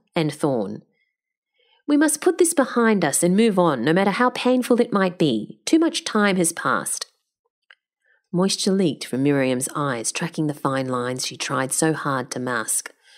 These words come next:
Letty had never seen Miriam truly cry, not when grandfather died,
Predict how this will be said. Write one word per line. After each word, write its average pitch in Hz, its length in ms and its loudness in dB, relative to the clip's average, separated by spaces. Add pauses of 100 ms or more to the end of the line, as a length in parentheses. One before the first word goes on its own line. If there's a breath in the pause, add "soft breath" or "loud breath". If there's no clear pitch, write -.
(600 soft breath)
Letty 214 240 6
had 208 100 2
never 226 180 4
seen 180 520 2
Miriam 139 340 4
truly 143 380 0
cry, 131 440 -2 (440 loud breath)
not 202 160 2
when 180 160 4
grandfather 147 500 0
died, 147 480 0